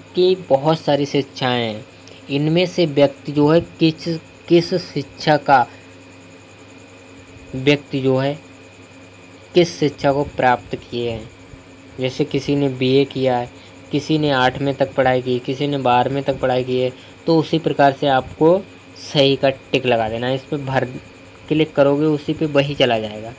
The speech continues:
जैसे यहाँ पर अगर डिप्लोमा किसी बच्चे ने किया है तो आपको डिप्लोमा कर देना है। ठीक है, ठीक है ना। अगर किसी ने स्नातक है, स्नातक का मतलब जानते हो आप,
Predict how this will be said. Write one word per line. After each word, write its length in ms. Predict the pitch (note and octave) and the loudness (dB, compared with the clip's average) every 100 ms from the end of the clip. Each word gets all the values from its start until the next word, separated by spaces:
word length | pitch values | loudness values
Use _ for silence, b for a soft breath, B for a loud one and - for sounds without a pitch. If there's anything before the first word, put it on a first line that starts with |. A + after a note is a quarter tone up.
| - B B - - | -20 B B -20 -4
जैसे 300 | C#3 C3+ D#3+ | -2 0 2
यहाँ 160 | C#3+ C3+ | 2 2
पर 220 | D#3 D#3 - - - - - - - - - - | 0 -2 -8 -20 -20 -20 -20 -20 -20 -20 -20 -8
अगर 140 | C#3+ C#3+ | 0 0
डिप्लोमा 560 | B2+ B2+ C3 C3 C3+ B2+ | 2 0 2 2 2 0
किसी 240 | B2 C3 | -2 -4
बच्चे 260 | B2+ C3 C3+ | -4 -2 -2
ने 120 | B2+ | -2
किया 300 | A#2 A#2+ A#2+ | -2 0 2
है 140 | B2 B B B - | 0 B B B -2
तो 60 | C#3+ | 0
आपको 280 | C#3 D#3 C#3+ | 2 0 2
डिप्लोमा 640 | C3 B2+ B2+ A#2+ A#2+ B2 - - - | 0 2 2 2 0 -2 -4 -16 -6
कर 80 | B2+ | -4
देना 300 | B2+ B2 A#2+ | -2 -2 -2
है। 80 | A#2+ | -4
ठीक 220 | C3+ D#3+ | 0 2
है, 140 | D#3 C#3+ - - - - - - - - - - - - - | 2 -2 -12 -20 -20 -20 -20 -20 -20 -20 -20 -20 -20 -10 -4
ठीक 120 | D3 | 0
है 80 | D#3+ | 0
ना। 120 | E3 - - - - | 0 -6 -20 -20 -4
अगर 160 | C#3 C#3 | 0 0
किसी 360 | C#3+ D#3 D3 D#3 | 0 -2 0 0
ने 220 | D#3 D#3+ D#3+ - - - - - - - - - C3+ | 0 -2 -6 -20 -20 -20 -20 -20 -20 -20 -20 -12 -10
स्नातक 640 | - C#3+ C3 B2+ C#3 B2+ | -4 0 2 2 0 0
है, 140 | A#2+ A#2+ | -2 -2
स्नातक 340 | C#3+ C#3 C#3+ | -2 -2 -2
का 120 | D#3 | -2
मतलब 340 | D3+ C#3+ D3+ D3 | -2 -2 -4 0
जानते 320 | D3 D3 F3 | 0 0 2
हो 60 | F3 | 4
आप, 180 | B2 | 2